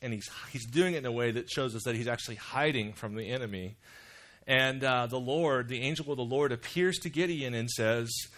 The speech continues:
um, "The Lord is with you, O mighty man of valor," as Gideon's hiding from the enemy.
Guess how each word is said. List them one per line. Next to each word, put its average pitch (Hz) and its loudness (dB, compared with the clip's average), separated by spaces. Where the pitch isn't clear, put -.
um, 131 4
"The 135 2
Lord 180 8
is 165 4
with 165 2
you, 127 0
O 131 0
mighty 156 0
man 160 2
of 139 -4
valor," 127 2
as 127 4
Gideon's 143 -2
hiding 139 2
from 117 -2
the 123 -4
enemy. 113 -4